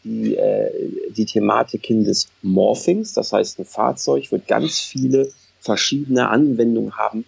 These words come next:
müssen. Weil genau das, was Sie eben gesagt hatten, dass ein Fahrzeug zu ein Prozent genutzt wird und sonst nur rumsteht, das darf in Zukunft dann natürlich nicht mehr so sein.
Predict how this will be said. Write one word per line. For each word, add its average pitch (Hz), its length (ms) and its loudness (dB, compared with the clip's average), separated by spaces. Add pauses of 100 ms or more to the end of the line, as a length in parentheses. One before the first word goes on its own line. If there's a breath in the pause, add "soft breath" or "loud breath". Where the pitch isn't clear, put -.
müssen. 147 440 0 (260 soft breath)
Weil 107 140 2
genau 110 320 0
das, 143 240 -2
was 120 140 -2
Sie 117 180 -2
eben 110 100 0
gesagt 110 440 -2
hatten, 120 420 -4 (200 loud breath)
dass - 200 -2
ein 113 60 -2
Fahrzeug 127 500 -2
zu - 140 -4
ein 117 160 2
Prozent - 400 -2
genutzt 120 360 -2
wird 143 140 0
und 104 120 0
sonst - 260 0
nur 92 80 -2
rumsteht, 123 580 2 (180 soft breath)
das 98 160 -4
darf 107 220 0
in 117 80 2
Zukunft 117 460 -2
dann 101 100 2
natürlich 113 440 0
nicht 113 120 -4
mehr 107 140 0
so 101 120 -4
sein. 110 280 0